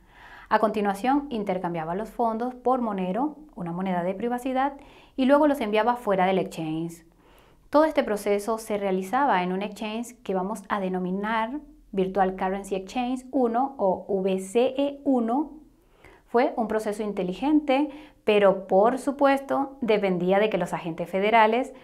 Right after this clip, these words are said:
no tuvieran acceso a los servidores de Alphabay, y eso es exactamente lo que ocurrió en julio de dos mil diecisiete. El fundador de Alphabay fue detenido en Tailandia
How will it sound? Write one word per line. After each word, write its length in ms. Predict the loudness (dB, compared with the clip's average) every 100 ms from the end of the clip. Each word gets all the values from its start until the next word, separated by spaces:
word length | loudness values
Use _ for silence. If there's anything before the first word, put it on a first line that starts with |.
| -8 0
no 160 | 2
tuvieran 260 | 4 4 4
acceso 440 | 2 2 -2 0
a 40 | -2
los 120 | 0
servidores 540 | -4 -2 0 2 2
de 140 | 0 2
Alphabay, 640 | 2 2 0 0 0 -2 -6 -20 -20 -20 0
y 120 | 2
eso 160 | 4 2
es 160 | -2 -6
exactamente 800 | -6 2 2 2 0 2 0
lo 160 | -2 -2
que 80 | -4
ocurrió 440 | -4 -4 -2 -2 -2
en 160 | -4
julio 340 | 0 0 2 0
de 100 | 0
dos 140 | -2
mil 160 | -4 -4
diecisiete. 800 | -4 -6 -4 -6 -6 -8 -8 -10 -18 -20 _ _ -20 -20 -20 -12
El 100 | -6
fundador 440 | -2 2 4 4 4
de 100 | 4
Alphabay 520 | 4 2 0 0 -2
fue 260 | 0 2 2
detenido 360 | 0 -2 -2
en 120 | -4
Tailandia 580 | -4 -2 -2 0 0 -2